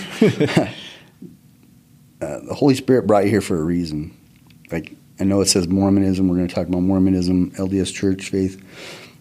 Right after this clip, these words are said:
Don't, don't leave. Like, sit around and listen to it, you know. Um,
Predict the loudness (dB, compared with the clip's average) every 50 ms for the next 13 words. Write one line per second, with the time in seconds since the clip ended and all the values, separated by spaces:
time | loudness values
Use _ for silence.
0 | -20 -20 -20 -20 -20 -20 -20 -20 -20 -20 -20 -20 -20 -20 -20 -20 -20 -20 -20 _
1 | _ -20 -20 -20 -20 -20 -20 -20 -20 -16 -12 -12 -10 -4 0 2 4 6 4 4
2 | 2 -4 -14 -20 -20 -20 -20 _ _ _ _ -20 -14 -2 0 2 2 2 2 2
3 | 2 2 2 2 0 -2 -8 -16 -20 -20 -20 -20 -20 -20 -20 -20 -20 -20 -20 -12
4 | -6 -6 -4 -2 2 2 4 4 4 4 4 4 2 2 2 0 -2 -2 -4 -4
5 | -4 -4 -4 -2 -4 -4 -6 -12 -20 -14 -6 -2 -2 0 0 -2 -4 -8 -12 -20
6 | -12 -6 -4 -2 0 0 0 0 0 -2 -2 -4